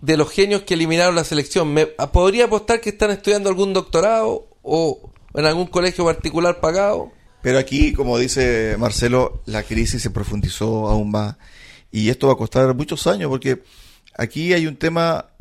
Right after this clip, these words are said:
Speaker 2: ideológico, aquí hay un tema también de formación de los docentes, aquí hay un problema también de cómo tú administras los recursos que te llegan del Estado y también del traspaso que tiene que haber desde los municipios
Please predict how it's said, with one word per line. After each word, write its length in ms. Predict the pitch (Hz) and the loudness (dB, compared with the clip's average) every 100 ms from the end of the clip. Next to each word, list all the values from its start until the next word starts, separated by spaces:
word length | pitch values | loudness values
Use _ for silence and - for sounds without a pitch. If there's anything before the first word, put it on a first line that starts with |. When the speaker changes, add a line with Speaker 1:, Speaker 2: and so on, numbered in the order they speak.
| - | -6
Speaker 2:
ideológico, 800 | 127 123 131 151 135 - 139 156 | 2 4 4 2 -2 -4 -6 -6
aquí 220 | - - 131 | -8 -6 -4
hay 100 | 127 | -4
un 100 | 113 | -4
tema 220 | 127 127 | -4 -2
también 440 | 123 117 123 123 | -4 -2 -2 -2
de 120 | 117 | -6
formación 960 | - 107 107 104 147 139 139 143 131 - | -6 -6 -6 -4 0 0 0 -6 -12 -8
de 100 | 107 | -6
los 160 | 107 104 | -6 -6
docentes, 640 | 107 147 139 135 143 - | -2 0 -2 -4 -10 -10
aquí 160 | - 113 | -10 -8
hay 40 | 110 | -6
un 60 | |
problema 340 | - 113 117 113 | -6 -4 -4 -4
también 480 | 113 110 117 117 - - - - | -6 -4 -4 -4 -10 -20 -20 -16
de 180 | - 113 | -4 -2
cómo 360 | 123 127 123 120 | 0 0 0 0
tú 120 | 120 | 0
administras 680 | 113 117 120 123 127 120 - - - | 0 0 -2 -2 -4 -4 -8 -20 -8
los 180 | 113 104 | -4 -4
recursos 360 | 107 113 - | -6 -6 -6
que 120 | - | -6
te 100 | 110 | -2
llegan 240 | 113 117 113 | -2 0 -2
del 120 | 120 | -4
Estado 420 | 113 147 147 156 - - _ - - | -2 0 0 0 -8 -20 _ -18 -12
y 140 | 120 120 | -6 -4
también 300 | 127 117 127 | -2 -2 -2
del 160 | 123 - | -2 -4
traspaso 420 | 117 - 135 135 | -8 -4 -4 -4
que 80 | 120 | -4
tiene 220 | 120 120 | -6 -4
que 60 | |
haber 360 | 120 123 123 - | -2 -2 -2 -8
desde 840 | - 104 117 113 110 117 113 110 - | -10 -4 -2 -2 -2 -2 -2 -4 -4
los 160 | 110 107 | -4 -2
municipios 720 | 117 117 - 139 143 147 | -2 -2 -4 -6 -2 -4